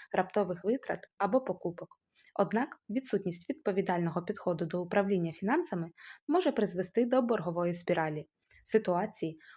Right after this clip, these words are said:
коли нові кредити беруться для погашення попередніх зобов'язань,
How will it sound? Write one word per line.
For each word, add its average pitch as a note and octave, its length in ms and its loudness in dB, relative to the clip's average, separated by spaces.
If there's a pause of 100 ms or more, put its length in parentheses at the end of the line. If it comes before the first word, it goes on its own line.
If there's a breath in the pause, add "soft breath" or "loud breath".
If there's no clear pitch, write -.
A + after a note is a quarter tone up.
коли G#3+ 240 4
нові G#3+ 260 4
кредити F3 420 0
беруться F#3 380 2
для F3+ 160 -4
погашення F3+ 580 0
попередніх F3+ 580 2
зобов'язань, F3 640 0